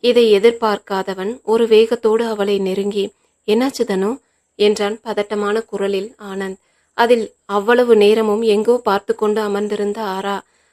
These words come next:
அவனின் பதட்டமான குரலிலேயே நிமிர்ந்து பார்த்தாள். ஆனந்த் முகத்தில் இருந்த கவலையும் பதட்டமும் அப்போதே அவளுக்கு புரிய,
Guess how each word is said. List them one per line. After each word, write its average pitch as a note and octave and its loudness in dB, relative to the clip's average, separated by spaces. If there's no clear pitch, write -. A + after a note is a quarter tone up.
அவனின் G#3+ 4
பதட்டமான A3+ 0
குரலிலேயே G#3+ 2
நிமிர்ந்து G#3+ 0
பார்த்தாள். F#3 -10
ஆனந்த் B3 4
முகத்தில் G#3+ 0
இருந்த G3 -2
கவலையும் G#3 -2
பதட்டமும் G3+ -4
அப்போதே A3+ 4
அவளுக்கு G#3 0
புரிய, G3+ -2